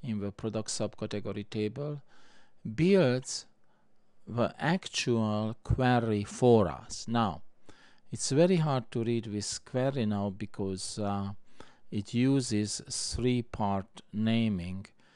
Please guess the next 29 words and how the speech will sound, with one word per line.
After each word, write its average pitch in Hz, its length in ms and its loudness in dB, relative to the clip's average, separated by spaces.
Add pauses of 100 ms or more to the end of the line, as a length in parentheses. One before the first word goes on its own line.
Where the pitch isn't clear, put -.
(260)
production 120 760 0
dot 98 300 -4
product, 117 520 0
and 98 260 -2
this 104 180 -8
is 98 140 -6
the 98 120 -4
name 104 300 0
of 98 140 -6
the 95 100 -8
column. 104 540 -4 (1160)
But 117 420 -2
we 117 200 -4
can 120 200 2
simplify 113 840 -4
this 101 340 -6
to 107 100 -10
make 110 360 -4
it 101 140 -10
more 101 240 -6
readable. 104 600 -6 (1500)
And 107 440 -4 (100)
to 117 100 -8
simplify 123 840 -2
it, 107 160 -4
we 110 120 -8
have 104 260 -8
to 101 200 -12
alias 107 800 -4